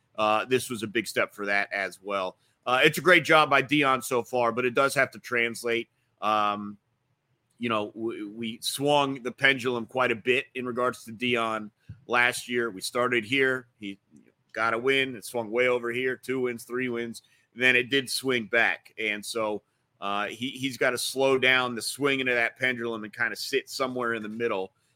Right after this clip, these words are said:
um, somewhere you would think or like to think around six or seven wins, uh, in his second season would be a, a pretty impressive mark,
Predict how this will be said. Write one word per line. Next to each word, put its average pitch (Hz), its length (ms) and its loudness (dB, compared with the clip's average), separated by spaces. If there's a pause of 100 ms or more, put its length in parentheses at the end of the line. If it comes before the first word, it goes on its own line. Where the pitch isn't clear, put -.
(140)
um, 101 440 -2
somewhere 117 640 0 (520)
you 123 180 -2
would 110 160 0
think 139 400 2 (180)
or 110 100 -6
like 131 300 0
to 120 80 -4
think 113 300 -4 (200)
around 110 340 -4
six - 320 -4
or 107 60 -12
seven 101 380 -6
wins, 104 460 -10 (400)
uh, 101 220 0
in 110 140 -2
his 107 160 -8
second 107 300 -2
season 104 420 -6
would 101 140 -6
be 101 360 -4
a, 90 60 -8
a 95 260 -4
pretty 113 280 -4
impressive 101 580 -4
mark, 101 380 -4